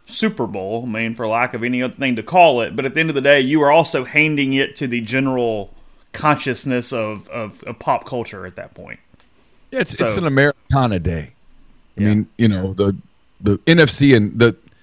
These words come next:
Speaker 2: the, for the N F L purist,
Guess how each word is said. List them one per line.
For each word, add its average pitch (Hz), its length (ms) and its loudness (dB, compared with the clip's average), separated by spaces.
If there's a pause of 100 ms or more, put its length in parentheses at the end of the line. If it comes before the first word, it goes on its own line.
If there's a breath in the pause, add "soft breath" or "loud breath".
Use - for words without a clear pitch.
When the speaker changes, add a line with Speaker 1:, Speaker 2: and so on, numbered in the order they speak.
(920)
Speaker 2:
the, 131 120 6 (100)
for 170 100 8
the 160 180 10
N 220 100 8
F 190 140 6
L 151 160 8
purist, 107 680 4